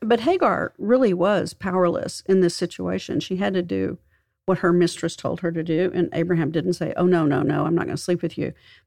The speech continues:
So she had no power over her situation. She only controlled her attitudes,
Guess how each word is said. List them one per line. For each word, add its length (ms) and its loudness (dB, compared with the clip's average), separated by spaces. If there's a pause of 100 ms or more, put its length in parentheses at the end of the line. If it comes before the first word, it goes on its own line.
(120)
So 140 -2
she 200 4
had 140 6
no 120 2
power 480 -2 (260)
over 400 0 (200)
her 80 0
situation. 640 -4
She 200 -2
only 180 4
controlled 520 -4
her 180 -6
attitudes, 600 -4